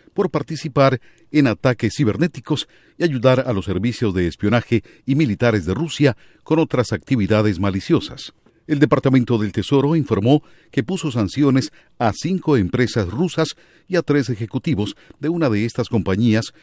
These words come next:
conforme a una ley promulgada el año pasado y a una orden ejecutiva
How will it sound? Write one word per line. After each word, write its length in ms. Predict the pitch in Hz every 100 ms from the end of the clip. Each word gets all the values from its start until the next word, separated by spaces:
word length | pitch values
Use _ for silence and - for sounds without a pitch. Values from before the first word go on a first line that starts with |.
| _
conforme 540 | - 110 - 185 170 110
a 60 |
una 200 | 104 92
ley 300 | 92 120 131 - _ _
promulgada 640 | - 196 170 101 120 123 131
el 100 | 104
año 180 | 104 107
pasado 420 | 117 147 139 156
y 100 | 123
a 60 | 143
una 220 | 180 139
orden 260 | 127 113
ejecutiva 640 | 98 120 110 139 147 98